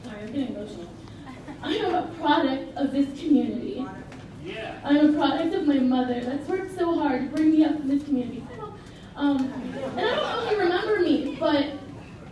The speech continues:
I was campaigning against you for mayor when you first ran for Philip McKinley. I was in Valley Middle School with my twin sister and my mother. We were there campaigning against you.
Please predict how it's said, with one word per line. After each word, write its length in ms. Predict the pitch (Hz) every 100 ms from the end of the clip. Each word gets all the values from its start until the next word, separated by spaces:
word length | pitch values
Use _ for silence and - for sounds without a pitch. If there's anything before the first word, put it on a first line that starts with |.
| - - 214 220 220 - - - -
I 400 | 392 494 480 453
was 80 |
campaigning 580 | - 427 370 415 392 370
against 400 | 339 339 - -
you 160 | 403 392
for 140 | 359 330
mayor 480 | 370 466 508 285 269 - -
when 140 | 453
you 140 | 440 440
first 380 | 466 392 392
ran 320 | 370 415 440 440 -
for 180 | - 381
Philip 300 | 381 427 339 320
McKinley. 480 | 320 311 311 277 -
I 180 | 277 302
was 100 | 339
in 140 | 339
Valley 320 | 349 359 381
Middle 200 | 359 440 494
School 360 | 415 392 392 - - -
with 120 | 339
my 140 | 311 320
twin 280 | 427 -
sister 260 | - 427 415
and 80 | 349
my 120 | 330
mother. 300 | 330 330 320
We 140 | 311
were 120 | 320 320
there 380 | 311 302 285 -
campaigning 560 | 370 349 370 339 320 302
against 360 | 294 277 - 285
you. 300 | 233 220